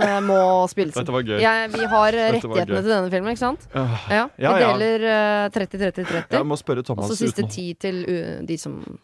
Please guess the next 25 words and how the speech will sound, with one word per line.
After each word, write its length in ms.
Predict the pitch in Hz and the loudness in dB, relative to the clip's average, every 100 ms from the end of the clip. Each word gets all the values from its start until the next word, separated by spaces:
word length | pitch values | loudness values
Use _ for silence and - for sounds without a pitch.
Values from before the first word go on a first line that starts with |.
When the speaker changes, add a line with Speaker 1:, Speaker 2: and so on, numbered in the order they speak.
| _ - - | _ -10 -4
Speaker 2:
Ja. 140 | 101 - - | -4 -4 0
Speaker 1:
lager 280 | 180 151 | 2 0
den. 80 | - - _ - 330 320 | -6 -14 _ -4 -4 -2
Speaker 2:
Ja. 160 | 104 113 | -2 -2
Speaker 1:
Maipo 320 | 196 190 190 | -2 -2 -2
Film, 260 | 214 214 233 - | -4 -4 -4 -2
bare 220 | 196 175 | -2 0
å 20 | |
ringe. 180 | 170 - | -4 -6
Speaker 2:
Maipo 320 | 113 110 - 113 | -4 -4 -2 -6
Film, 220 | 98 98 | -6 -6
bare 100 | 92 | -4
Speaker 1:
Ja. 40 | 85 | -4
Speaker 2:
ringe. 220 | 87 80 - - | -6 -12 -18 -18
Mm. 80 | - - - | -16 -16 -6
Speaker 1:
OK, 200 | 320 294 240 | -2 0 0
Thomas 240 | 277 277 | 0 -2
uten 160 | 269 262 | -4 -2
H, 180 | 269 294 | 0 0
du 120 | 285 | 0
skal, 440 | - 285 269 269 269 | -2 0 2 2 2
eh, 640 | 247 254 247 247 247 240 | 0 0 0 0 0 -2
stå 300 | 240 - 208 | -4 0 0
for 80 | 185 | 2
kjærligheten 500 | 233 214 175 - 262 | 0 0 0 -2 -2